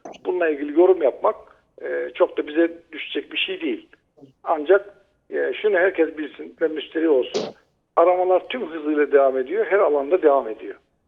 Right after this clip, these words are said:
Yani bu, e, öte-, ötekiler işin, e, me-, medyatik kısmı. Onlarla ilgili daha detaylı bilgi almak için, e, Kocaeli Valiliği, İlafet Acil Durum Müdürlüğü,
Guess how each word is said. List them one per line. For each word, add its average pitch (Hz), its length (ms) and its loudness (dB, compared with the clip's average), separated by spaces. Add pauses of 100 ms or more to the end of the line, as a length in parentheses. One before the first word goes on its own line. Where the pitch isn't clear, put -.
(480)
Yani 135 220 -8 (260)
bu, 160 340 -6
e, 185 240 -10
öte-, 196 280 2
ötekiler 190 520 0 (100)
işin, 170 380 -10 (140)
e, 90 40 -4 (440)
me-, 85 240 -8
medyatik 165 440 -10
kısmı. 160 360 -8 (360)
Onlarla 185 440 0
ilgili 147 220 -6 (180)
daha 185 220 2
detaylı 143 400 0
bilgi 143 220 -4
almak 131 300 -6
için, - 300 -10 (600)
e, 76 380 -8 (160)
Kocaeli 170 320 2
Valiliği, 123 600 -2 (720)
İlafet 175 400 0
Acil 156 340 -2
Durum 160 220 -4
Müdürlüğü, 123 720 -6